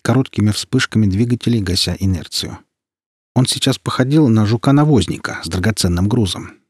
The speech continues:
Короткий крепкий корпус, выбросивший ноги опор,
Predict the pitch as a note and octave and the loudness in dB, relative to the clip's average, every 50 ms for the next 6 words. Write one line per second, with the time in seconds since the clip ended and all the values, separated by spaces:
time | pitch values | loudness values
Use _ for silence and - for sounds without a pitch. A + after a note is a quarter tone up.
0 | _ _ _ _ _ _ - - - G2 F#2+ F#2 - - D#2+ - - G2+ F#2+ F2+ | _ _ _ _ _ _ -8 -4 -2 -2 -2 -4 -6 -10 -14 -10 -6 -4 -4 -4
1 | - - - - - B2+ C#3+ C#3+ - - C#3 - - - - - - _ _ - | -6 -8 -12 -6 -2 0 0 0 -2 -2 -4 -4 -4 -6 -8 -12 -20 _ _ -2
2 | A2+ A#2+ A2 F#2 G#2 - - - G#2+ - - F#2+ F2+ G#2 A2 G#2 G2 F#2+ G2 G#2 | 0 0 0 0 -2 -2 -4 -4 -4 -4 -4 -2 0 0 0 0 0 0 -2 -2
3 | - - - - - | -2 -4 -4 -6 -6